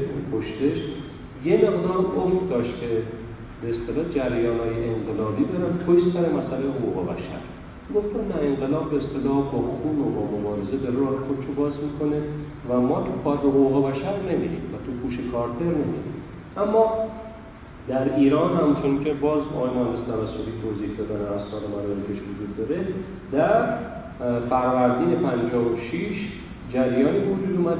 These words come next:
جمعیت ایرانی دفاع از آزادی و حقوق بشر، که مرکب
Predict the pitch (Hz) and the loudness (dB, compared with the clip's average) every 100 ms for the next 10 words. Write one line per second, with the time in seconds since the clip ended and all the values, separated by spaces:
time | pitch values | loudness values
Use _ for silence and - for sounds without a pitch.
0 | 147 131 127 127 147 139 - 113 113 107 | 4 4 4 4 4 2 0 0 0 0
1 | 127 131 - - 151 175 170 175 175 180 | 2 2 2 0 0 0 -2 -2 -2 0
2 | 175 185 175 156 127 123 143 - - - | 0 0 2 2 4 6 6 4 0 -2
3 | 131 - - - - - - 175 185 180 | -4 -6 -10 -12 -14 -12 -2 2 4 4
4 | 160 147 - 160 | 6 4 2 2